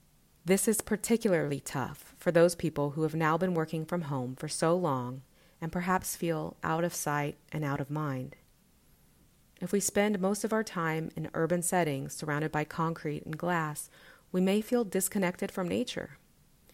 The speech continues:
If we spend our time working remotely without physically interacting with others, we may feel disconnected with our community. This pandemic has exposed the truth of our connection in seeing how quickly and easily this virus spread around the world.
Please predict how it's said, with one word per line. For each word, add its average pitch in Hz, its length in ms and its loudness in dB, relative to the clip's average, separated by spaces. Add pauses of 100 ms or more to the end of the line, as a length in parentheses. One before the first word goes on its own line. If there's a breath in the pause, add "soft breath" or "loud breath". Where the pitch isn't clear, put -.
(240 soft breath)
If 170 180 -4
we 175 80 2
spend 175 280 2
our 196 120 2
time 175 440 -2
working 160 320 -2
remotely 156 560 -2
without 151 360 -2
physically 175 460 -4
interacting 165 500 -2
with 165 140 -4
others, 156 480 -4 (340 soft breath)
we 175 100 -2
may 170 220 0
feel 196 200 -4
disconnected 170 800 -4 (280)
with 160 120 -2
our 147 100 0
community. 156 560 -4 (1160)
This 196 180 0
pandemic 202 560 2
has 165 160 -4
exposed 170 500 2
the 175 80 0
truth 202 340 -2
of 180 120 -2
our 147 120 2
connection 143 640 -6 (340 soft breath)
in 175 80 -4
seeing 185 360 0
how 240 440 -4
quickly 170 520 0
and 151 180 -4
easily 151 420 0
this 160 260 0
virus 147 440 -2
spread 147 260 -2
around 143 220 -2
the 139 80 -4
world. 135 480 -6